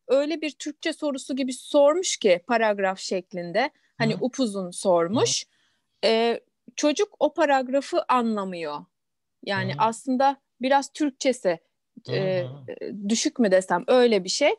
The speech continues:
Speaker 2: Hı.
Speaker 1: Soruyu tam anlayamıyor. Aslında formül olarak karşısına çıksa formülü de biliyor çocuk, yapacak.
Speaker 2: Hı hı.
Speaker 1: Bu,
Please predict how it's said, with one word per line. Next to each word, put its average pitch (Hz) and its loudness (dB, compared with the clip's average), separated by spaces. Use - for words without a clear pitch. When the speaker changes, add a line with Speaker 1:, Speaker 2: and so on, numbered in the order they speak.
Speaker 2:
Hı. 160 -8
Speaker 1:
Soruyu 302 2
tam 262 0
anlayamıyor. 180 -2
Aslında 311 2
formül 311 2
olarak 233 0
karşısına 254 -6
çıksa - -10
formülü 254 -2
de 208 -4
biliyor 180 -6
çocuk, 254 -10
yapacak. 214 -4
Speaker 2:
Hı 147 -10
hı. 160 -8
Speaker 1:
Bu, 330 0